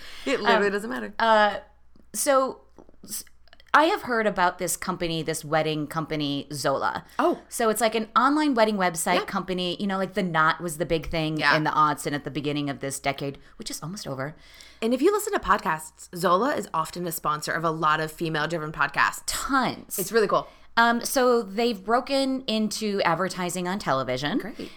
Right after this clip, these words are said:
Speaker 2: And I happened to see this commercial a few days ago, and, you know, I was, I was watching T V and I was, like, kinda playing on my, uh, tablet at the same time, and I looked up and I was,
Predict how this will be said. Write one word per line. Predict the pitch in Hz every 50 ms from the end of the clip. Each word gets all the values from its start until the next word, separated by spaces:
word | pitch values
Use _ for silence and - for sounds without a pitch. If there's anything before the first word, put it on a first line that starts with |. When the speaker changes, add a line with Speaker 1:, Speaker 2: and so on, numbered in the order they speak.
| - -
Speaker 2:
And | - 202 202 208 208 - -
I | 233 302
happened | 381 453 494 - 466 339
to | 254
see | 240 - - 233 233
this | 220 196 -
commercial | - - 180 165 151 156 - - 165 151 151 147 147 -
a | -
few | 156 - - 170 160
days | 143 151 147 151 147
ago, | 165 156 - 143 135 135 135 139 139 135 - -
and, | 147 147 143 143 139 143 135 - -
you | 147 147
know, | 147
I | 147 139 151
was, | 151 151 143 139 - - -
I | 165
was | 165 151 151
watching | 175 175 202 208 - 240 233
T | 214 214 208 196
V | 185 190 185 185 185 185 180
and | - - 147 151 151 147 139 139
I | 135
was, | 143 -
like, | 156 139 -
kinda | - 175 156 -
playing | - 180 170 175 175 170
on | 165 160
my, | 156 151 143 143 143 143 143 - - - - - - _ _ -
uh, | 147 135 139
tablet | - - 180 180 175 185 170
at | 165
the | 175 160
same | - - 160 160
time, | 147 143 156 156 156 156 151 151 156
and | 135 131
I | 139 139 139 131 _
looked | 156 170 214 240 233 - -
up | 190 170 160 160 160 -
and | 156 147
I | 151 151
was, | 151 156 143 135